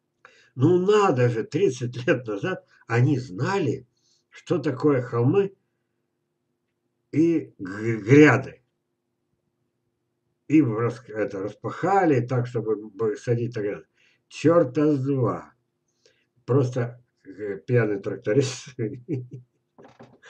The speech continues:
ра-, распахали в поле, бороновать не стали, так?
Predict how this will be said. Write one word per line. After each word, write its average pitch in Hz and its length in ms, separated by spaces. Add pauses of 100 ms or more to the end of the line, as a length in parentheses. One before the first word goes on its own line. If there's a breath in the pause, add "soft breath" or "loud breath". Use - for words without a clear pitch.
(540 loud breath)
ра-, 120 720
распахали 123 580
в 98 80
поле, 123 480 (460 soft breath)
бороновать 127 580
не 104 100
стали, 104 440 (540)
так? 123 300